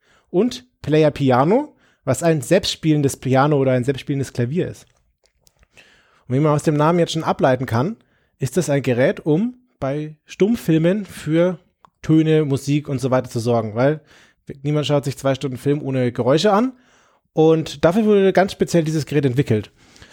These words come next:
Es kam nämlich neunzehnhundertzehn auf und es haben die Brüder Bert und Harold van Valkenburg aus Minnesota en-, entwickelt. Und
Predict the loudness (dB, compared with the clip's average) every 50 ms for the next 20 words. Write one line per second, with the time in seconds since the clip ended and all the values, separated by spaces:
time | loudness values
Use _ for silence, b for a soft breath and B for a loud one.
0 | b b b b b -12 -10 -6 -2 0 2 2 2 2 2 2 0 0 0 0
1 | 0 0 0 0 0 0 0 0 -2 0 0 2 2 0 0 -2 -2 -2 -2 -4
2 | -8 -16 _ _ _ _ _ _ _ _ -8 -6 -4 -4 -4 -4 -6 -10 -8 -8
3 | -6 -6 -6 -4 -4 -4 -2 -2 -2 -4 -4 -4 -4 0 0 2 2 4 2 0
4 | 0 -4 -10 _ _ -20 _ _ _ _ _ 2 2 4 4 2 0 -2 -4 -4
5 | -4 -2 0 2 4 4 4 4 2 0 -4 -8 -12 -16 -20 _ _ _ _ _
6 | _ _ -10 -4 -2 0 0 0 -2 -4 -6 -6 -2 -2 -2 -2 -2 -2 -2 0
7 | 0 0 0 0 -2 -10 b b b b b b b b b -4 -4 -2 -2 0
8 | -2 -2 -2 -2 -2 -2 -2 -2 -2 -4 -4 -4 -4 -2 0 -2 0 0 -2 -4
9 | -6 -8 -16 _ _ _ _ -12 -10 -8 -8 -10 -12 -18